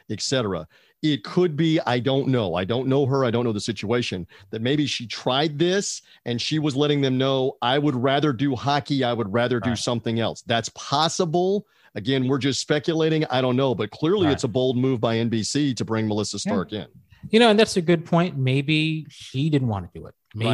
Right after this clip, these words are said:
Speaker 2: Maybe she said, "I don't wanna do this." And in that case, more power to her.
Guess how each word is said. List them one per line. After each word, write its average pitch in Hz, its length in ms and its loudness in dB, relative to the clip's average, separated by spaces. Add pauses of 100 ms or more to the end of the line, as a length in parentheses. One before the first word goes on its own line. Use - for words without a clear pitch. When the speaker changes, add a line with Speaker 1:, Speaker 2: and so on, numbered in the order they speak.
Speaker 2:
Maybe 127 260 0
she 135 240 -4
said, 131 320 0
"I 117 180 -6
don't 127 120 0
wanna 127 160 -2
do 127 160 -4
this." 131 640 -4 (160)
And 120 400 -6
in 123 220 -4
that 143 220 0
case, 180 400 -2
more 147 160 0
power 151 300 -2
to 180 280 -4
her. 208 200 -2